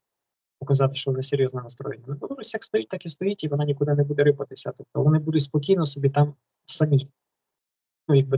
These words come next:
е, хто каже, що з Білорусі нападає і так далі, ну, нема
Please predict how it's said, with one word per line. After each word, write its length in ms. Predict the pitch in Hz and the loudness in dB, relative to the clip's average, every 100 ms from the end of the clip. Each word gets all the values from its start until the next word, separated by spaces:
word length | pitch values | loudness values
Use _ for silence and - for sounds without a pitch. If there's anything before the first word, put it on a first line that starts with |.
| - | -2
е, 340 | 143 139 131 131 | -2 -2 -4 -10
хто 180 | - 139 | -10 0
каже, 160 | 147 | 0
що 280 | 139 151 143 139 | 2 2 2 0
з 80 | 127 | -4
Білорусі 460 | 143 147 160 - | 2 2 2 2
нападає 460 | 139 135 139 160 151 | 0 2 2 4 4
і 20 | |
так 140 | 139 139 | 0 0
далі, 140 | 135 - | 0 4
ну, 340 | 143 151 139 - _ _ _ _ _ _ _ _ _ | 4 2 -2 -10 _ _ _ _ _ _ _ _ _
нема 260 | 165 165 131 | -2 2 0